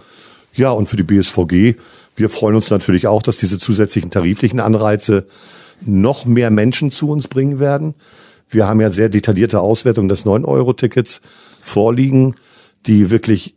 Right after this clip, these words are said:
erhebliche Steigerungen der Fahrgastzahlen für die B S V G gebracht haben.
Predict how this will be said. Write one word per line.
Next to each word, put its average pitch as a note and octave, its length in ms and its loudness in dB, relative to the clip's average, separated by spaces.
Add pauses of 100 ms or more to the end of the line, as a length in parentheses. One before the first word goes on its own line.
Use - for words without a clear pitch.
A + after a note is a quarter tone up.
(100)
erhebliche B2 560 0
Steigerungen A#2 540 2
der G#2 80 0
Fahrgastzahlen G#2+ 640 0
für G2+ 100 -6
die G2+ 60 0
B G#2 140 0
S G2 140 -4
V G#2 120 -2
G G2 280 2 (440)
gebracht F#2+ 460 -4
haben. A#2+ 340 -2